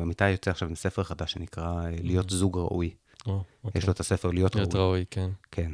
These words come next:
Speaker 2: מהמם.
Speaker 1: אה, ועכשיו הוא יוצא עם ספר חדש שנקרא להיות זוג ראוי, וזה ממש מחמיא לי וגם מצחיק אותי, הוא ביקש מגברת רביע לכתוב, אה, חוות דעת על הספר, ב-, על
Speaker 2: מעולה.
Speaker 1: הכריכה מאחורה.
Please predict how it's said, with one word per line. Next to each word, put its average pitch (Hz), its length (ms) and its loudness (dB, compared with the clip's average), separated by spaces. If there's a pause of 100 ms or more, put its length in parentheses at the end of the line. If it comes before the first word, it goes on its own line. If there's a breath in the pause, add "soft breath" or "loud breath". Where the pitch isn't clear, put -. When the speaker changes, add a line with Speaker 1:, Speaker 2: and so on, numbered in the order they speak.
(140)
Speaker 2:
מהמם. 95 180 -2
Speaker 1:
אה, 85 220 2
ועכשיו 87 280 0
הוא 92 100 2
יוצא 87 180 0
עם 82 40 -4
ספר 92 240 -2
חדש 98 340 2
שנקרא 90 240 -2
להיות 85 240 -2
זוג 87 180 0
ראוי, 127 320 4 (720 loud breath)
וזה 85 240 -6 (920)
ממש 90 280 -2
מחמיא 101 300 2
לי 101 140 4
וגם 92 240 2
מצחיק - 360 -6
אותי, 123 240 2
הוא 90 300 2
ביקש 90 420 -2
מגברת 98 380 2
רביע 95 360 4
לכתוב, 90 540 0
אה, 85 300 0
חוות 87 280 -4
דעת 92 280 2
על 87 100 -2
הספר, 98 480 0
ב-, 80 100 0
על 120 140 4
Speaker 2:
מעולה. 92 280 2
Speaker 1:
הכריכה 92 500 2
מאחורה. 87 460 2